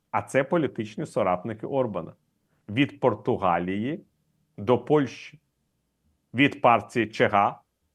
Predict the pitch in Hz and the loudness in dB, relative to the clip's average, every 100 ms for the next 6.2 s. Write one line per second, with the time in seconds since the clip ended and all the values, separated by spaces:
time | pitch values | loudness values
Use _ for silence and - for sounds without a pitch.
0 | _ 113 117 113 123 120 117 120 117 110 | _ -4 2 4 4 4 0 -2 -2 -2
1 | 117 120 113 113 113 110 110 110 - 113 | 0 0 0 -2 -2 -2 -4 -10 -6 -4
2 | 107 104 - 104 110 107 104 - _ _ | -4 -4 -8 -8 -4 -2 -2 -6 _ _
3 | _ - 110 185 180 139 - 131 120 104 | _ -4 2 4 4 0 -2 0 2 4
4 | 87 - - 110 156 - _ _ _ _ | 2 -4 -10 -10 -10 -16 _ _ _ _
5 | _ _ _ _ 185 90 127 113 - 123 | _ _ _ _ -4 4 4 4 0 0
6 | 117 120 | 0 -2